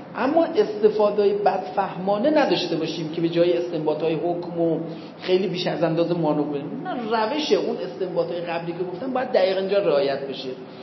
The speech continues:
اگر هدف قرینیت داره، باید بگیم هدف منصوصه، منصوص نیست،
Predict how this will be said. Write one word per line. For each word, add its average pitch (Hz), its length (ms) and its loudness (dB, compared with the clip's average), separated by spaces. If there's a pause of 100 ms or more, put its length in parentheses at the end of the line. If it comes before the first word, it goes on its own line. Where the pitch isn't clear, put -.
(300)
اگر 214 280 -2
هدف 196 500 0
قرینیت 190 720 2
داره، 220 180 4
باید 294 240 -2
بگیم 269 300 -2 (800)
هدف 190 380 4 (440)
منصوصه، 175 1080 0
منصوص 135 480 -4 (280)
نیست، 185 420 0